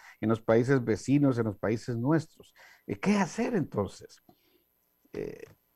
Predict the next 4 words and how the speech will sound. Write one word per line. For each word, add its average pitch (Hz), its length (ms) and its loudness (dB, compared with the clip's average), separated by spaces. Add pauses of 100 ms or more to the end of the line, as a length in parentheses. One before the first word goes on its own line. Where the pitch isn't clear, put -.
(480)
primero, 175 580 8
ten-, 127 340 4
tomar 131 320 6
conciencia 180 840 2